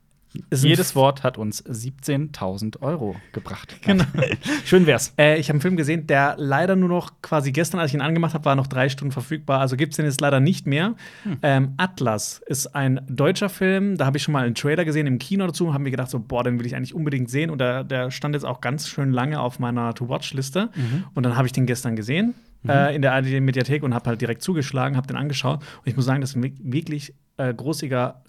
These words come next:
Speaker 2: Ein
Speaker 1: großiger,
Speaker 2: großiger,
Speaker 1: ein
Speaker 2: ein
Speaker 1: großiger,
Speaker 2: großiger, ein großiger
Speaker 1: ein
Speaker 2: Film.
Speaker 1: großartiger deutscher Film.
Speaker 2: Mhm.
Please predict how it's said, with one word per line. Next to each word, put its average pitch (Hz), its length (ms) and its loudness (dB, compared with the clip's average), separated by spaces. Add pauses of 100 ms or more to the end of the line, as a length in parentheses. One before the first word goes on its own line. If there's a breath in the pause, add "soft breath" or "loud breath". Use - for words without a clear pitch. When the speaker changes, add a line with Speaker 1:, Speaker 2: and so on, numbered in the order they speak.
(180)
Speaker 2:
Ein 139 80 4
Speaker 1:
großiger, 175 540 8
Speaker 2:
großiger, - 0 -
Speaker 1:
ein 151 140 4
Speaker 2:
ein 175 80 10
Speaker 1:
großiger, 247 200 10
Speaker 2:
großiger, 185 600 8
ein 143 140 0
großiger 147 360 4
Speaker 1:
ein 127 80 4
Speaker 2:
Film. 117 100 0
Speaker 1:
großartiger 147 920 4
deutscher 185 480 4
Film. 190 480 0
Speaker 2:
Mhm. 139 260 0